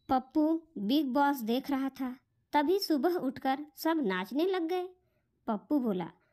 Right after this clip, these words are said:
"पता नहीं सुबह उठकर ये सब लोग कैसे नाच लेते हैं। मुझे तो सुबह उठने के आधे घंटे तक होश ही नहीं रहता कि मैं कौन हूँ और आज मुझे क्या करना है।"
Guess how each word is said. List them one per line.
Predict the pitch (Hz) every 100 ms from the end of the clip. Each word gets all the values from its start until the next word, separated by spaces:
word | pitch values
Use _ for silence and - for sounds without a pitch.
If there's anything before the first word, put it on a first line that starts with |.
| _ _ -
"पता | 247 285 381
नहीं | 508 415 370 392
सुबह | - 285 262
उठकर | 311 294 294 277 277 330 - _ _ 294
ये | 359 494
सब | 453 381
लोग | 370 392 -
कैसे | 214 202 359
नाच | 453 440 415
लेते | 415 427
हैं। | 403 403 403 _ _ _ _ _ -
मुझे | 294 311 440 -
तो | 339 349
सुबह | 359 285 294
उठने | 349 302 311 320
के | 339
आधे | - 226 220 320
घंटे | 294 294 311
तक | 311 302 302 -
होश | 202 202
ही | 302
नहीं | 381 370
रहता | 359 330 320 320 - _ _ _ _
कि | 311
मैं | 302 302
कौन | - 233 311 359
हूँ | 269 233 320 330 _ _ -
और | 302 339
आज | - 247 262
मुझे | 254 247 277
क्या | 285 - 170 233
करना | 302 349 370
है।" | 359